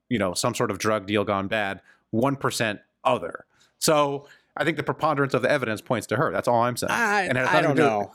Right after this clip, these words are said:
Speaker 2: I don't see any evidence that, what, she went and what'd she do? She shoot this guy on her property no one knows about, and then she, like, figured out a way to,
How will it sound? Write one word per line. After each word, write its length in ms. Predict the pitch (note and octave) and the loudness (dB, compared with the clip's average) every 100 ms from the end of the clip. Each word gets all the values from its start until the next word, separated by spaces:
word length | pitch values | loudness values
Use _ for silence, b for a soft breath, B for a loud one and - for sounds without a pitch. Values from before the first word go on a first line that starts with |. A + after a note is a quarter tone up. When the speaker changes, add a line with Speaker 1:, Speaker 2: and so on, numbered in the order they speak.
| D#3+ | -2
Speaker 2:
I 100 | G3 | 0
don't 180 | G#3+ | 0
see 140 | - G3 | 2 2
any 220 | F3 D#3+ | 4 2
evidence 380 | D3 C#3+ C3+ - | 2 0 -2 0
that, 180 | B2 A2 | 0 2
what, 280 | A#2 - - | 0 0 -4
she 140 | B2+ | 0
went 380 | A#2 C3 C3 C3 - | 2 2 2 -2 -4
and 460 | A2 G#2+ G#2 G#2 | -2 -2 -2 -4
what'd 240 | - A2 - | 0 0 0
she 100 | A2+ | -4
do? 180 | F#2 | -4
She 160 | E2+ A#2 | -4 -4
shoot 440 | - - D#3+ D#3+ - | -2 0 0 -2 0
this 220 | D#3+ - | -2 0
guy 640 | D#3 D3 D3 D3 D3+ D#3 - - | -2 0 0 0 -2 -4 -12 -2
on 180 | B2+ B2 | 0 2
her 100 | B2 | -2
property 480 | - C3+ C3+ C#3+ | 0 -2 2 2
no 160 | C3+ C3 | 4 2
one 140 | C3+ C3 | 2 2
knows 220 | C3+ B2 | 2 2
about, 380 | B2 B2+ B2+ - | 0 0 0 -2
and 120 | A#2+ | -4
then 100 | A#2+ | -2
she, 220 | A2+ A#2 | 0 0
like, 320 | A2+ G2+ G2 - | 0 0 -4 -4
figured 340 | D3+ B2+ B2 | -2 0 0
out 160 | B2 A#2 | 0 0
a 60 | |
way 340 | A2+ B2 A#2+ A#2 | 2 2 2 0
to, 260 | A2 A2 | -2 -2